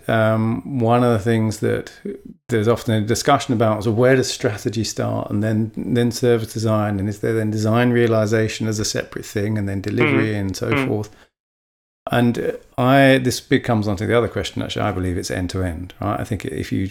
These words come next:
Speaker 1: reposition a, um, if a str-, a strategist or the, the business guys reposition a brand in the market, they're redesign, or they're designing the service.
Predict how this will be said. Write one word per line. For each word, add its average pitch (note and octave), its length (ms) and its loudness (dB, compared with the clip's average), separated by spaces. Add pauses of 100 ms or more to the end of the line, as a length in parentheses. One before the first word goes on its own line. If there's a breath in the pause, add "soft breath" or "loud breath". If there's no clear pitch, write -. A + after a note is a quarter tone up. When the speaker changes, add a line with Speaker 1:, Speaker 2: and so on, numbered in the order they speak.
(140)
Speaker 1:
reposition B2+ 800 2
a, G2+ 460 -2
um, F2+ 320 -2 (320)
if - 160 -8
a G#2+ 140 -4
str-, - 220 -6 (120)
a - 80 -4
strategist A#2 680 0
or F2+ 260 -4
the, G2 160 -4
the A2+ 200 -8
business B2 320 -2
guys G#2 360 -4
reposition G#2 680 -2
a F#2+ 40 -2
brand G2 500 -4 (560 soft breath)
in G#2+ 80 0
the G2+ 80 2
market, F#2 540 -2 (480)
they're G2 300 0 (140)
redesign, F#2 560 -2
or F2 140 -4
they're F2+ 160 -2
designing F2 460 -2
the D#2+ 40 -8
service. E2+ 520 -6